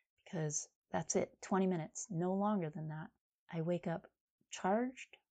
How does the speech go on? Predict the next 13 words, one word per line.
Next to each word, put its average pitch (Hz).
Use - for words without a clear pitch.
refreshed, -
and 165
it -
kind 170
of 156
resets 190
the 160
brain 165
if -
I've 156
been 170
overthinking. 151
So 208